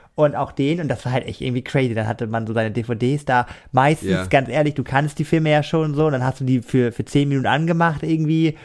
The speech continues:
Speaker 1: Dann hast du
Speaker 2: Ja,
Speaker 1: dich wieder ein
Speaker 2: ja.
Speaker 1: bisschen gelangweilt, dann hast du wieder rausgeguckt, dann hast du wieder irgendwie das, äh, das Kennzeichenspiel gespielt mit deinen Brüdern.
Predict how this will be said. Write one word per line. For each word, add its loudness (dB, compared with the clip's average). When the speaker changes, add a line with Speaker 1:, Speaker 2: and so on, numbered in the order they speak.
Speaker 1:
Dann 0
hast 2
du -2
Speaker 2:
Ja, -2
Speaker 1:
dich 2
wieder 4
ein 2
Speaker 2:
ja. 0
Speaker 1:
bisschen 0
gelangweilt, 4
dann 0
hast -4
du -2
wieder 2
rausgeguckt, 0
dann 2
hast -2
du 0
wieder 2
irgendwie 0
das, 0
äh, -2
das -4
Kennzeichenspiel 0
gespielt 0
mit -2
deinen 0
Brüdern. 2